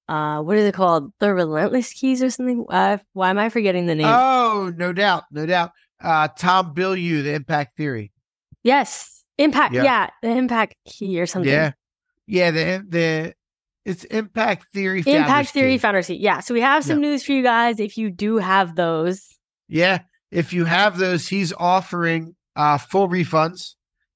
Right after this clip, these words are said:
Speaker 2: This is the second time he's doing it. And you might remember that he was, uh, fined multiple million dollars, I believe, or half a million something by the
Speaker 1: Ooh, that
Speaker 2: S E C for selling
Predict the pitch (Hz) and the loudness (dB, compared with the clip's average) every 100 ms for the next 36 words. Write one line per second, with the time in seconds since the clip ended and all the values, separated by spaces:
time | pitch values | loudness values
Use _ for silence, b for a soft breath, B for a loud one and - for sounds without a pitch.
0 | - 160 - 151 151 - - - 202 196 | -4 -4 -4 -4 -4 -4 -6 0 0 2
1 | 196 165 165 165 170 160 117 151 143 143 | -4 -2 0 2 2 -2 -6 -2 0 0
2 | 147 156 _ _ _ _ _ _ _ 151 | -2 -4 _ _ _ _ _ _ _ -4
3 | 151 151 160 175 170 160 165 160 160 147 | -2 -2 0 2 2 0 0 2 0 0
4 | 127 117 160 160 147 147 147 123 135 135 | -2 -2 0 0 0 0 0 -2 0 2
5 | 135 127 _ 156 156 156 151 151 143 143 | 2 -2 _ 2 4 4 2 -2 -8 -6
6 | 147 147 127 139 143 139 135 139 147 160 | -6 -6 -8 -6 -4 -2 2 2 2 0
7 | 147 143 143 147 160 139 107 123 151 - | -2 -2 -2 -2 0 -2 -4 0 -2 -2
8 | 151 151 151 135 151 143 151 135 123 120 | -4 -2 -2 -2 -4 -4 -2 0 0 0
9 | 131 131 175 151 185 175 175 175 165 151 | -4 -2 -2 2 2 2 2 2 0 -2
10 | b b b b b _ - 139 135 123 | b b b b b _ -4 0 0 0
11 | - 147 143 131 | 0 0 0 -2